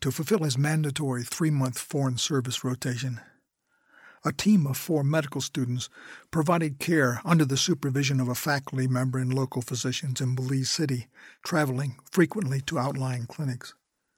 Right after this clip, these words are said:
"I'll be going to Belize for my rotation in October," Darwin said to Helen the evening he picked her up for a weekend to visit her mother.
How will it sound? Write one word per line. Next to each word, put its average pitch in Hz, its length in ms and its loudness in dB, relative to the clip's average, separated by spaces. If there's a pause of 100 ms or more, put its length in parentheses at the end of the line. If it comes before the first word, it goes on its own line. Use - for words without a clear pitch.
(1600)
"I'll 156 100 2
be 160 140 2
going 202 260 2
to 147 80 -4
Belize 151 420 0
for 156 140 -4
my 131 160 0
rotation 131 580 -2
in 127 140 -2
October," 127 600 -6 (320)
Darwin 131 320 0
said 127 200 -2
to 123 80 -2
Helen 127 380 -2
the 135 80 -2
evening 139 360 -2
he 143 120 -4
picked 143 300 -6
her 131 120 2
up 123 120 -2
for - 180 -6
a 117 80 -4
weekend 127 480 -4
to 135 80 -4
visit 127 300 -2
her 127 80 -2
mother. 127 420 -4